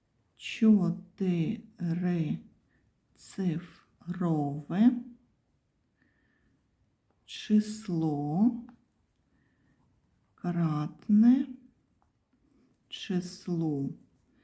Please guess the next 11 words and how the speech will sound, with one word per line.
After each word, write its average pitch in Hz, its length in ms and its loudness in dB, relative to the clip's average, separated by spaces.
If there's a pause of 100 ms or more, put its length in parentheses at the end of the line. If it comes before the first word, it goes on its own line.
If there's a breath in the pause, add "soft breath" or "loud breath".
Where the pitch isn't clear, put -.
(320)
тридцять 165 680 -2
сім, 381 440 -4 (180)
це - 480 2 (560 loud breath)
дев'ять 170 680 0
тисяч - 600 0
дев'ятсот 180 880 -2 (340)
дев'яносто. 214 960 0 (1800 soft breath)
Переходимо 294 580 0
до 277 100 6
другого 165 460 2
завдання. 156 760 -6